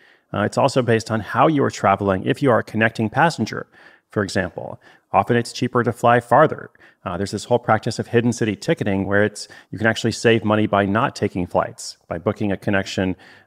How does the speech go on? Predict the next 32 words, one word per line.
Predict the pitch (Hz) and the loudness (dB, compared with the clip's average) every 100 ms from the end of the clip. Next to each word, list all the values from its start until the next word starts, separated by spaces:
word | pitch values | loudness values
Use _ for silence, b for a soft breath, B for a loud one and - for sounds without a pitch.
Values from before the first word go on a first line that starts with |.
| - | -10
uh, | 90 | -6
that's | 85 95 | -6 -4
onward | - 104 107 101 | 0 2 4 2
from | - 95 92 | 0 -2 -2
your | 95 95 | -2 -2
actual | 90 - 92 | -4 -4 -2
destination. | 90 85 - 110 143 - - - b b | -2 -6 -4 -4 -4 -6 -18 -20 b b
So | - 98 | -10 -6
I | |
won't | 101 | -4
get | 104 | -4
too | - 104 | -2 -2
sidetracked | - 95 - 95 101 | 0 -2 0 -2 -2
into | 92 | -4
the | 92 92 | -2 -2
technical | - 98 101 101 | -2 -4 -4 -6
points | - 160 - | 0 0 2
there. | 101 90 - B B - | 2 2 0 B B 0
The, | 104 | 2
the | 101 | 2
bigger | 101 170 135 | 4 4 4
point | 113 101 | 4 4
is | 101 | 2
that | 104 | 2
everyone | 113 156 165 123 | 2 4 4 2
pays | 107 107 | 2 0
different | 101 98 92 | 0 -2 0
prices | 98 90 90 | 0 0 -4
for | - | -10
the | 85 | -10
same | - 85 65 | -8 -10 -8
thing. | - - | -10 -10